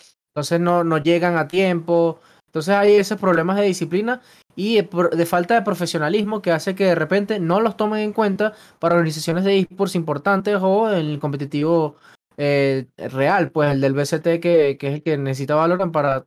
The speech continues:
darte a conocer realmente en el juego como tal. Entonces, también siento que Valorant,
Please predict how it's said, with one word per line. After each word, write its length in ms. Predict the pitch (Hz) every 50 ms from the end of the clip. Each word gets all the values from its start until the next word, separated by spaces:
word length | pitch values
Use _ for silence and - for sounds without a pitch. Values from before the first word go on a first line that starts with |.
| _
darte 300 | - 139 147 135 135 170
a 40 | 170
conocer 420 | 180 170 151 131 - 156 143 143 151
realmente 680 | 151 151 147 147 151 151 147 147 160 156 151 147 139
en 180 | 127 120 - _ _
el 180 | 123 120 120
juego 320 | 123 151 147 135 123 120 117
como 220 | 135 131 127 123
tal. 220 | 135 131 127 123 _ _ _ _ _ _ _ _ _ -
Entonces, 520 | 151 147 165 160 - 202 202 208 202 - _ _ _
también 360 | - 175 165 170 175 175 170
siento 280 | - - 202 185 214 208
que 320 | 208 214 208 196 180 175 -
Valorant, 640 | 147 151 160 160 170 196 202 214 214 208 190 190